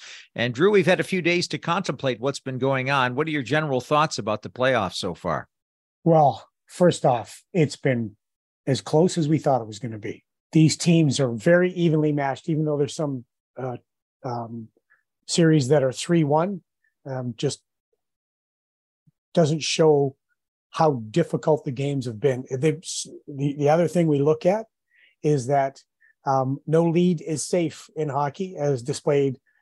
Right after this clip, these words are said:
Speaker 2: with the Tampa <laughs> Toronto games. As,
Speaker 1: My
Speaker 2: as,
Speaker 1: God.
Speaker 2: <laughs> my goodness me. The L A, um, Oiler games, there's no se-, no se-, no series has, hasn't had a comeback yet. It's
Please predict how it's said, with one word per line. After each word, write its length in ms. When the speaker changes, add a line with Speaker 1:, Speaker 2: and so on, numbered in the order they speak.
Speaker 2:
with 260
the 320
Tampa 320
<laughs> 40
Toronto 460
games. 680
As, 200
Speaker 1:
My 440
Speaker 2:
as, 80
Speaker 1:
God. 420
Speaker 2:
<laughs> 220
my 300
goodness 520
me. 260
The 220
L 220
A, 260
um, 440
Oiler 300
games, 440
there's 160
no 200
se-, 340
no 200
se-, 320
no 220
series 600
has, 340
hasn't 300
had 100
a 60
comeback 420
yet. 160
It's 420